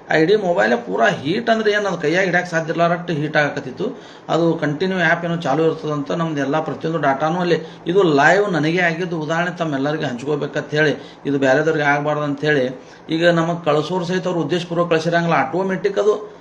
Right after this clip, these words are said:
ತಾನೇ ಬಂದ್ಬಿಡ್ತೈತಿ. ಅವ್ನು ಮೊಬೈಲ್ಗೆ ಬತ್ತಂದ್ರೆ ನನ್ನ ಕಾಂಟ್ಯಾಕ್ಟ್ನಾಗ ಎಷ್ಟು ಮಂದಿಗೆ ಇರ್ತಾರಲ್ರಿ ಅಷ್ಟು ಮಂದಿಗೂ ಅದು ಸೆಂಡ್ ಆಗ್ಬಿಡ್ತೈತಿ.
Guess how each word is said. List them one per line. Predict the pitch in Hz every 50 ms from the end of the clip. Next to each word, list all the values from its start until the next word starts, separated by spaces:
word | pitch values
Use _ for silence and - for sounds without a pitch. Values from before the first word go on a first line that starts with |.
| - - -
ತಾನೇ | - 156 170 190
ಬಂದ್ಬಿಡ್ತೈತಿ. | 180 190 185 180 170 165 160 147 - 127 117 113 - - - - -
ಅವ್ನು | - 143 156 175 180 175
ಮೊಬೈಲ್ಗೆ | 170 160 156 160 185 196 196 190
ಬತ್ತಂದ್ರೆ | 185 185 185 - 190 196 220 208
ನನ್ನ | 180 175 190
ಕಾಂಟ್ಯಾಕ್ಟ್ನಾಗ | 190 - 170 170 185 175 170 180 180
ಎಷ್ಟು | 175 175 170 180
ಮಂದಿಗೆ | 175 170 170 165 175 170 175
ಇರ್ತಾರಲ್ರಿ | 170 170 180 165 151 135 - 147 175 190
ಅಷ್ಟು | 175 160 151 - - - 214 202
ಮಂದಿಗೂ | 196 196 190 202 208 208 226 240
ಅದು | 233 -
ಸೆಂಡ್ | - 185 180 180
ಆಗ್ಬಿಡ್ತೈತಿ. | 175 160 151 143 151 - - 120 117 113